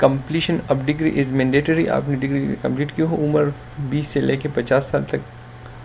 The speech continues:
चाहिए हमें। Candidate can apply against one post only,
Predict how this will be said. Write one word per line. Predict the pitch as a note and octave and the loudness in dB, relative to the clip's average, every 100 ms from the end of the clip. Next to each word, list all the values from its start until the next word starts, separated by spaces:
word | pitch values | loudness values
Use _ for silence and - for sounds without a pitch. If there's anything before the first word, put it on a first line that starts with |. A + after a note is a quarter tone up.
| - - - | -16 -16 -2
चाहिए | C#3+ D3+ | 2 2
हमें। | D#3 D#3 E3 | 2 0 -2
Candidate | D#3 C3 C3 C#3+ D3 - | 0 0 4 4 4 2
can | D3+ D3+ C#3+ | 2 2 0
apply | C#3+ D3 C#3+ C3 | 2 2 2 0
against | C#3 D3 - C#3+ | 0 0 0 0
one | D3 C#3 D3 | 0 -2 2
post | D3 - C#3+ | 2 0 -4
only, | C#3+ D3+ | -2 0